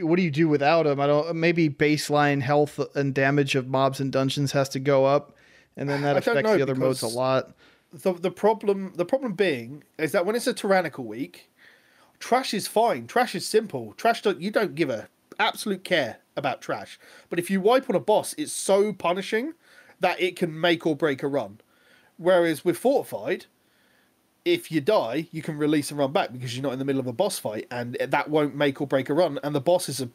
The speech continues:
Speaker 2: pretty easy 'cause you can just nuke them down, and, you know, you very rarely will cost you a run. It's, and I, I think it's that, because that plus the mixture of some of the really bad affixes, like, everybody's been going, "Grievous is terrible."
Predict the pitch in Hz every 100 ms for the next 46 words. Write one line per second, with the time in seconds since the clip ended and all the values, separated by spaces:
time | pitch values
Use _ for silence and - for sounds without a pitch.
0 | - 185 151 127 175 131 139 143 131 139
1 | 135 135 147 143 - 127 170 175 110 113
2 | 113 110 _ 135 135 135 156 135 127 147
3 | 135 147 143 135 127 123 _ - - 151
4 | 147 - 160 - 151 135 135 190 107 98
5 | _ _ _ _ _ _ - - _ _
6 | 165 156 - - - 175 180 175 247 240
7 | 254 - - 127 117 - - 147 - 151
8 | - - - _ _ _ _ - 170 226
9 | - - 208 - 175 170 - 170 151 -
10 | 165 147 139 135 139 139 139 120 120 135
11 | - 160 190 160 147 - 185 180 156 139
12 | 147 127 127 120 120 139 135 147 135 120
13 | 110 113 - 127 107 101